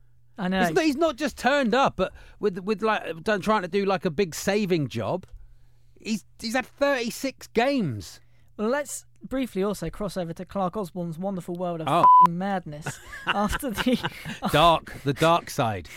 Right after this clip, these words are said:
Speaker 2: the
Speaker 1: <laughs>
Speaker 2: Clark side.
Speaker 1: After the relegation,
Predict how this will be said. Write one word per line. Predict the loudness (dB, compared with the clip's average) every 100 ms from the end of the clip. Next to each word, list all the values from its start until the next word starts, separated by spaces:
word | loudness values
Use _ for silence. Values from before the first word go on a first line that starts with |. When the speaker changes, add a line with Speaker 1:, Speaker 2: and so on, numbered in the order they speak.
| -6
Speaker 2:
the | -4
Speaker 1:
<laughs> |
Speaker 2:
Clark | 2 4 2 0
side. | -8 -4 -2 -4 -8 -14 -8
Speaker 1:
After | 0 0 2 0 0 -10 -20 -4
the | -2 0
relegation, | 0 -2 -2 -4 -4 -8 -10